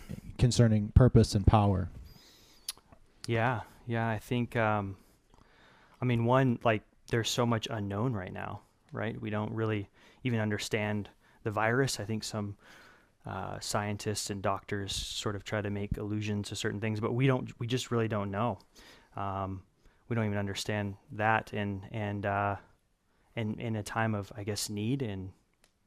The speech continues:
Speaker 2: and, um, we, we need to turn to Jesus to understand <laughs>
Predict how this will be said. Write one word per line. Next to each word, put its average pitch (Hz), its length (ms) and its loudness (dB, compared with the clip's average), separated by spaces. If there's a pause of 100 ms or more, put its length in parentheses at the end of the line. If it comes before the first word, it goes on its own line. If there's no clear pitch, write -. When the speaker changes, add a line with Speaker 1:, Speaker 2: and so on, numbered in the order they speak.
(140)
Speaker 2:
and, 95 380 -10 (920)
um, 101 400 -12 (840)
we, 110 100 -6
we 107 140 -4
need 104 140 -2
to 101 60 -6
turn 107 260 -6
to 98 60 -6
Jesus 101 400 -8
to - 100 -10
understand 104 640 -8 (1500)
<laughs> - 20 -12